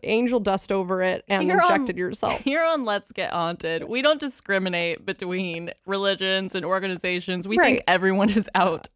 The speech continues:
Speaker 2: to get each other.
Speaker 1: Yeah, we think everybody is just full of shit.
Speaker 2: Yeah.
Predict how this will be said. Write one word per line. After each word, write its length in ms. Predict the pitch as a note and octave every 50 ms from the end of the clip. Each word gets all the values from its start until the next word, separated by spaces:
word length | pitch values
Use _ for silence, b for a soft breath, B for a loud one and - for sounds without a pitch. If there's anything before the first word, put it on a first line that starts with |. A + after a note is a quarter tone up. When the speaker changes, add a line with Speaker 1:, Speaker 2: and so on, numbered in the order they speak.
| _ _ -
Speaker 2:
to 100 | A#3 F#3+
get 160 | F3+ E3 D#3+
each 160 | E3+ - -
other. 220 | - - - -
Speaker 1:
Yeah, 100 | C4+ C#4+
we 160 | A#3 C4+ E4 E4+
think 180 | - G4+ F4+
everybody 460 | C4+ A#3+ A#3 B3+ A3+ B3 B3 B3+ B3
is 100 | A#3+ G#3
just 200 | - G3 G3 -
full 120 | - - -
of 100 | - -
shit. 240 | - - - - -
Speaker 2:
Yeah. 380 | - A3+ A#3 C4 D#4 E4 B3+